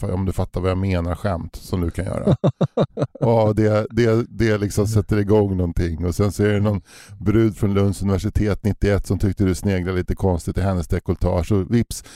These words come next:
Speaker 1: så går du in på Wikipedia-artikeln om På spåret och du finns inte med.
Speaker 2: Nej.
Speaker 1: <laughs>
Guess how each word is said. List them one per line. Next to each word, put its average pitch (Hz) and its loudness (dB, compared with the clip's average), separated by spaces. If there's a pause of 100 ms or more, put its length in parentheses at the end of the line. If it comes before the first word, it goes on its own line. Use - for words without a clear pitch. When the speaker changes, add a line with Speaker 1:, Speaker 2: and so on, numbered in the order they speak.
(120)
Speaker 1:
så - -4
går 120 2
du 117 2
in 98 0
på 98 2 (300)
Wikipedia-artikeln 98 0
om 92 -2
På 90 -4
spåret 90 -2
och 90 -2
du 90 2
finns 101 -2
inte 90 0
med. 92 -4 (720)
Speaker 2:
Nej. 123 4
Speaker 1:
<laughs> 110 0